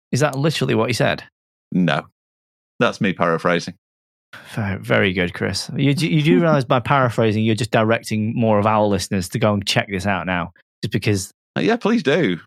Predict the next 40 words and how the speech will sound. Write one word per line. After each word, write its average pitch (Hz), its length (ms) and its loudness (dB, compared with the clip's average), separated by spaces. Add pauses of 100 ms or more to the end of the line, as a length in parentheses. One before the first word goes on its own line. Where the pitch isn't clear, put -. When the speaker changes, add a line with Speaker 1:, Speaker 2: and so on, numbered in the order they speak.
Speaker 1:
Oh, 170 180 2
don't. 156 240 0
Speaker 2:
Please 139 160 -4
go 151 180 0
and 127 100 0
watch 117 340 0
Jack 107 320 0
Black. 104 600 -2
Speaker 1:
I'm, 143 200 -2
I, 160 180 0
I, 156 200 0
I'm 151 120 0
not 165 160 0 (160)
saying 123 300 2
I 117 40 2
don't 120 160 0
condone 120 360 0
it. - 200 -6
Please 120 160 0
do 120 140 2
go 127 60 2
and 110 100 0
check 107 180 -2
it 117 60 0
out. 117 200 0
Just 90 220 -6 (220)
Jack 120 180 0
Black, 117 280 0
you 101 140 -2
need, 110 160 0
you, 104 160 -4 (160)
you 120 180 2
owe 147 120 2
me 135 120 2
a 110 80 0
percentage 120 760 -2
of 113 160 -2
the 110 100 -4
revenue. 107 760 -2
Speaker 2:
<laughs> - 40 -12